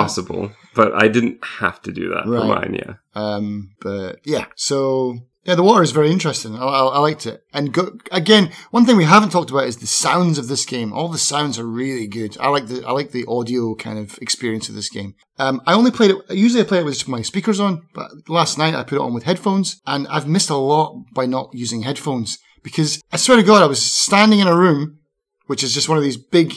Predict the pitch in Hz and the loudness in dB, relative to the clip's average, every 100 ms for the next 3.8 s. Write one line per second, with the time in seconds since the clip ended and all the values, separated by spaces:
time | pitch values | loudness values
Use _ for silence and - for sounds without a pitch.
0 | - _ _ _ _ _ - - - 180 | -14 _ _ _ _ _ -14 -14 -2 2
1 | 196 - 160 180 160 - - - _ 170 | 2 0 0 2 0 -4 -12 -20 _ 0
2 | 175 185 165 208 190 156 160 160 - _ | 4 4 4 4 2 4 2 0 -8 _
3 | _ _ _ _ - 214 359 | _ _ _ _ -6 -2 -2